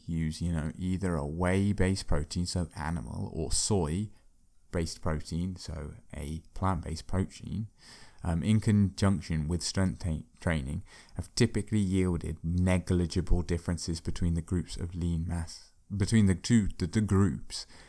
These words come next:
for lean mass development. So effectively saying that there are all these differences between these two protein sources,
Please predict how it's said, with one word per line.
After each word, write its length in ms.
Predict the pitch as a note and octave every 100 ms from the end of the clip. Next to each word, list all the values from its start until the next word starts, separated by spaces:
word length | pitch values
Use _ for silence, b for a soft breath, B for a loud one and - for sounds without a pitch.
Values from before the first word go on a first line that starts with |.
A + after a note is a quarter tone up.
| B B B - -
for 140 | - F#2+
lean 480 | F2+ G2 G2 F#2+ F#2
mass 280 | F#2 E2+
development. 560 | - F2+ G2 F#2 G1+ A1+ - _ _ - _ _ _ _ _ - - - - - -
So 300 | - F#2 F2+
effectively 720 | F#2 F2+ - A2+ - - F#2+ G2+
saying 560 | - G2+ G2 - D#2+
that 220 | E2 D#2 D#2+ B B -
there 240 | F#2 F2+
are 220 | F2+ F2 F2+
all 240 | A2 B2
these 220 | A#2 A2+
differences 560 | - A#2 - G#2+ - G#2
between 520 | - - - G2+ G2
these 200 | F#2+ F#2
two 220 | - A2
protein 440 | - G#2 G#2+ F2 D2+
sources, 600 | - A#1+ - C2+ F2